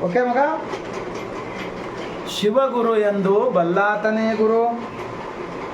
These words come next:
ಶಿವಲಿಂಗವೆಂದು ಬಲ್ಲಾತನೇ ಗುರು, ಶಿವಜಂಗಮವೆಂದು ಬಲ್ಲಾತನೇ ಗುರು,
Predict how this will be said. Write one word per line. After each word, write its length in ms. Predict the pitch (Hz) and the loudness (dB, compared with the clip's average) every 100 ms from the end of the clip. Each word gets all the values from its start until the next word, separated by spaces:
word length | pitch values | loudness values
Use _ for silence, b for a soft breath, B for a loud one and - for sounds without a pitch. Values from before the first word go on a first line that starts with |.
| - - | -8 -4
ಶಿವಲಿಂಗವೆಂದು 1300 | 165 170 208 226 262 262 240 220 208 185 165 143 117 | 0 2 4 2 2 2 2 2 2 2 2 2 2
ಬಲ್ಲಾತನೇ 800 | 117 139 175 208 208 208 208 214 | 0 2 2 2 2 0 0 0
ಗುರು, 520 | 202 208 214 214 214 220 - - - - - - - | 2 4 4 2 0 -2 -8 -8 -10 -10 -10 -8 -4
ಶಿವಜಂಗಮವೆಂದು 1400 | 185 202 175 170 202 240 220 202 185 180 175 170 208 226 | 2 2 2 2 0 2 2 2 0 2 2 2 2 2
ಬಲ್ಲಾತನೇ 720 | 139 202 202 208 208 202 202 | 2 4 4 2 0 0 0
ಗುರು, 480 | 196 202 208 208 208 | 2 2 4 4 0